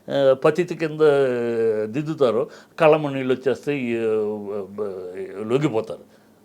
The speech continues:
ఆ, ఆ, ఆ ట్రయల్ చేస్-, చేస్తున్నారు ఇప్పుడు. ఆ ట్రయల్‌కి ఈ,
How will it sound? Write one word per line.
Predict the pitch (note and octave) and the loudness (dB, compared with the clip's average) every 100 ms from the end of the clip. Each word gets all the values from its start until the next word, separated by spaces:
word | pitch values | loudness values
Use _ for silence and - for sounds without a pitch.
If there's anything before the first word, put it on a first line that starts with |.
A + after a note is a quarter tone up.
| - - C#3 | -18 -8 -4
ఆ, | C3 B2+ - | -4 -2 2
ఆ, | C#3+ C#3+ C#3+ | 4 4 4
ఆ | C3 C3 | 4 4
ట్రయల్ | B2 B2+ C#3+ A2 | 4 4 2 2
చేస్-, | G#2 - - A2+ | -4 -6 -10 -6
చేస్తున్నారు | F#2+ - D#2+ D2 | -6 -8 -14 -14
ఇప్పుడు. | - - - F#3+ E3+ | -18 -20 -18 -4 6
ఆ | D3+ | 6
ట్రయల్‌కి | D3+ D#3+ E3+ F3 A3 | 6 4 4 0 -6
ఈ, | D3+ C#3 C3 | -6 -6 -8